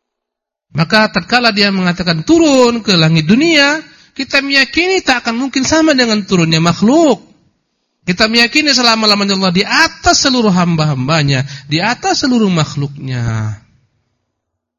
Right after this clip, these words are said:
Tidak pernah dia dalam alam ciptaannya, tidak pernah alam ciptaannya dalam diri Allah Subhanahu wa taala. Antara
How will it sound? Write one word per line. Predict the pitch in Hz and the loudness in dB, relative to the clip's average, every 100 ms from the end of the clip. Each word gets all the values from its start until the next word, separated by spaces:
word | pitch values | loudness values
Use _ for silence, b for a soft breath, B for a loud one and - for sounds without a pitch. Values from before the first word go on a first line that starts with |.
| _ _ _ | _ _ _
Tidak | 185 226 214 | 0 0 0
pernah | 247 247 | 0 0
dia | 220 190 | 0 2
dalam | 190 233 262 269 269 247 | 4 4 4 4 2 0
alam | 214 208 202 | 0 0 0
ciptaannya, | 202 - 175 170 165 | -2 -2 -2 0 0
tidak | 160 170 143 | 0 0 0
pernah | 170 156 | -2 0
alam | 175 165 | 0 0
ciptaannya | 165 170 170 202 | 0 -2 0 0
dalam | 180 247 339 311 277 | 2 2 2 0 -2
diri | 240 226 | -2 -2
Allah | 185 175 170 | -2 0 0
Subhanahu | 160 160 143 | 0 -2 -2
wa | 147 | -4
taala. | 143 143 | -4 -2
Antara | 208 226 240 | -2 -2 -4